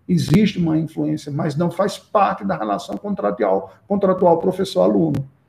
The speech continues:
A relação do cristão com Cristo faz.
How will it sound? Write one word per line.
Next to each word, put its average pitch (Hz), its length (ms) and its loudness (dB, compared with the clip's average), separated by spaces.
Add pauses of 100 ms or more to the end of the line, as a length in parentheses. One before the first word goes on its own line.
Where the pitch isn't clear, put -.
(340)
A 156 60 0
relação 147 880 2
do 175 120 -2
cristão 170 480 -4
com 180 160 0
Cristo - 320 -4
faz. - 540 -8